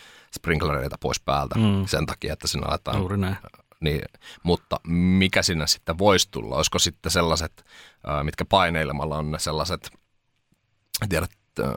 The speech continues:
Speaker 1: näitä isoissa tapahtumissa sellaisia, mitäköhän se nyt on, siis semmoinen ilmapallo
Speaker 2: Mm.
Speaker 1: tyylinen, mikä nousee semmoinen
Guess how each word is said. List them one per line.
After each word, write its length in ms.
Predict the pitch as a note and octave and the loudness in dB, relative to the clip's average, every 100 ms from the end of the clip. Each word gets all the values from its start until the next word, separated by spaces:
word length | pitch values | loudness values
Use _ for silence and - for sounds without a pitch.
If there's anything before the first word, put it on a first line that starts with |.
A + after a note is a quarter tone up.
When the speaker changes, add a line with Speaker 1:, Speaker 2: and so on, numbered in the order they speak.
| B1+ | -2
Speaker 1:
näitä 340 | D#2+ D#2 F2 - - - - - - | 0 2 0 -2 -8 -14 -14 -16 -10
isoissa 320 | D2+ F#2 E2+ - | -2 2 2 2
tapahtumissa 580 | D2+ D2 - C2+ - | 2 0 -2 -4 -2
sellaisia, 360 | - D#2 E2 D2 - - - - - - _ G#2+ - | -2 -2 -2 -4 -8 -18 -20 -20 -20 -20 _ -16 -16
mitäköhän 520 | - C2 - - E2 F2+ | -12 -8 -8 -2 -2 0
se 100 | F2 | -4
nyt 140 | - | -2
on, 120 | E2 | 0
siis 260 | A2+ G2+ - | 2 2 2
semmoinen 280 | A2+ C#3 A2+ | 2 2 2
ilmapallo 500 | G#2 - E2 D#2 D2 - - | 4 2 0 -2 -4 -8 -6
Speaker 2:
Mm. 120 | B2 | 0
Speaker 1:
tyylinen, 320 | A2 E2 D#2+ E2 | 0 0 -2 -2
mikä 140 | F#2+ | 0
nousee 380 | G2 F2 E2 D#2+ | 2 2 0 -4
semmoinen 380 | D#2+ D2+ D2+ | -2 -2 -2